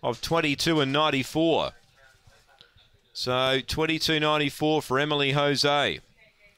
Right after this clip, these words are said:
Number eight, Emmy's Banjo second. And seven, Blazing Jim third. That was just too quick. Emily Jose. Five, fourth, Dreamer Lalangi. Five and a quarter by four here.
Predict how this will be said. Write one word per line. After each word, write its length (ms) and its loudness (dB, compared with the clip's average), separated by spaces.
Number 280 0
eight, 140 2
Emmy's 300 0
Banjo 580 0
second. 680 -2
And 160 -12
seven, 380 -2
Blazing 460 -2
Jim 260 -2
third. 400 0
That 140 -2
was 100 -4
just 260 -6
too 140 -2
quick. 360 -2
Emily 320 -2
Jose. 520 0
Five, 360 0
fourth, 420 -2
Dreamer 360 -2
Lalangi. 500 -2
Five 380 -2
and 80 -2
a 60 -2
quarter 380 2
by 220 2
four 400 0
here. 320 2